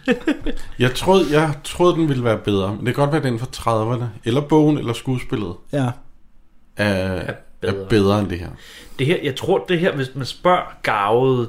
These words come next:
Speaker 3: danske filmelsk-, gamle danske filmelskere, så
Speaker 2: Ja.
Speaker 3: tror jeg, det her er den dårligste,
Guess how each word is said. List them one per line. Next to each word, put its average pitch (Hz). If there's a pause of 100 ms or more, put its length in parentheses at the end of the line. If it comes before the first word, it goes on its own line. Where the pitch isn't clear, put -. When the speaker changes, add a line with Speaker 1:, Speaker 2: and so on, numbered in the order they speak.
Speaker 3:
danske 104
filmelsk-, -
gamle 107
danske -
filmelskere, -
så -
Speaker 2:
Ja. 135
Speaker 3:
tror 135
jeg, 131
det 139
her 139
er 113
den 120 (100)
dårligste, 131